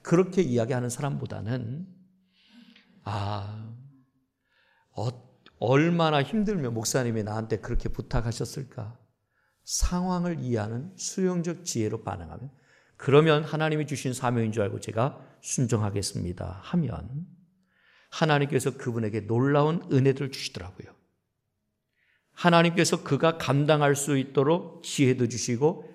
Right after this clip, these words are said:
사람을 붙여주시고 물질을 허락하시더라고요. 그래서 그 일이 가능하게 하시더라고요. 여러분, 상황을 이해하세요.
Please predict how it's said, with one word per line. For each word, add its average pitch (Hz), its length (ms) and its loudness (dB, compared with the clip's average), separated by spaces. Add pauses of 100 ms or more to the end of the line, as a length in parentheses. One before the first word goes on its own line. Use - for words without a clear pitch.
사람을 143 500 6
붙여주시고 143 760 0
물질을 160 540 2
허락하시더라고요. 95 720 -6 (760)
그래서 151 360 4
그 165 140 8
일이 175 360 6
가능하게 175 680 6
하시더라고요. 107 640 0 (1160)
여러분, 139 420 2 (920)
상황을 202 840 0
이해하세요. 123 520 -4